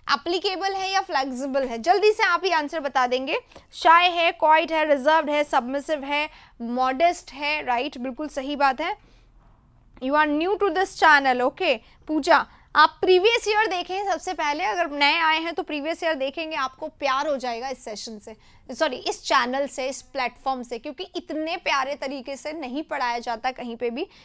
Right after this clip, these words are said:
इसलिए। हाँ, क्या होगा? रिजिड होगा। अच्छा, अच्छा, अच्छा, ऑपोजिट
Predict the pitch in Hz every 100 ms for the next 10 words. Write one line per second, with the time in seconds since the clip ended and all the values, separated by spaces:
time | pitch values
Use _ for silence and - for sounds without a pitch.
0 | _ 269 247 233 214 - _ - 285 220
1 | - 339 370 370 302 262 277 269 480 480
2 | 403 254 262 262 415 440 - 359 370 285
3 | 269 226 254 294 320